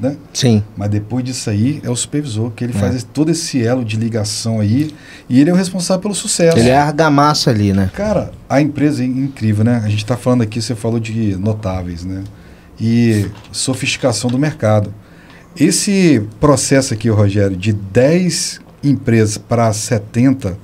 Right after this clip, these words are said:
Speaker 1: demorou quantos anos? Mais ou menos, você chuta aí.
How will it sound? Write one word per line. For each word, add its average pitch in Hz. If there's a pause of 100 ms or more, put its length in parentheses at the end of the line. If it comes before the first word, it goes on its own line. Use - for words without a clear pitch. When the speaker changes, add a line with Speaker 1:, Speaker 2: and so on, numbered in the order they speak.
(420)
Speaker 1:
demorou 135
quantos 147
anos? 92 (1200)
Mais 113
ou 104
menos, 92
você 98
chuta 104
aí. 85